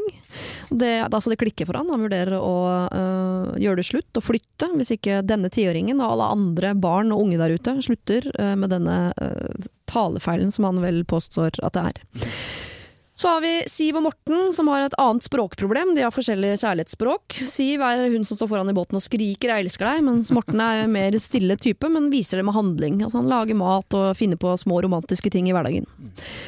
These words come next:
Og så har vi til slutt her Clara og Jostein, hvor alt egentlig er på stell, de bare vet ikke hvor de skal flytte. Skal de bli i Bergen i leilighet, eh,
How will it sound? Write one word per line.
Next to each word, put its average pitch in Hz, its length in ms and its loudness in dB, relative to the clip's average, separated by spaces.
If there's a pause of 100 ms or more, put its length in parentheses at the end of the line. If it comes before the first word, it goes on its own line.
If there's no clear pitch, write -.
(260)
Og 294 180 4
så 285 120 0
har 254 80 4
vi 247 60 -2
til 262 120 0
slutt 233 160 0
her 226 160 0
Clara 196 340 2
og 190 220 2
Jostein, 226 480 2
hvor 220 320 2
alt 185 240 2
egentlig 185 240 0
er 185 40 0
på 202 120 -2
stell, 202 220 2
de 214 80 2
bare 175 180 0
vet 147 160 -2
ikke - 100 -2
hvor 170 80 2
de 165 60 0
skal 185 160 -4
flytte. 269 340 0
Skal 214 200 -4
de 214 40 2
bli 262 380 0
i - 20 0
Bergen 240 360 2
i 247 40 2
leilighet, 226 800 -2
eh, 202 560 -2